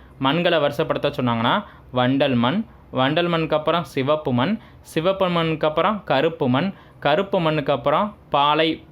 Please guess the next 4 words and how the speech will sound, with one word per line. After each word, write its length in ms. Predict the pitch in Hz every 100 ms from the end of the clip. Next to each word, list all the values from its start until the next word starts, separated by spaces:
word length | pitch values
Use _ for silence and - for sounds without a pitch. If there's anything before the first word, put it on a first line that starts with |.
| - - - -
பாலைவன 540 | 143 156 156 131 151
மண். 320 | 143 117 104 - - - - - - - - - - - -
வண்டல் 320 | 123 131 147 147
மண், 320 | 156 240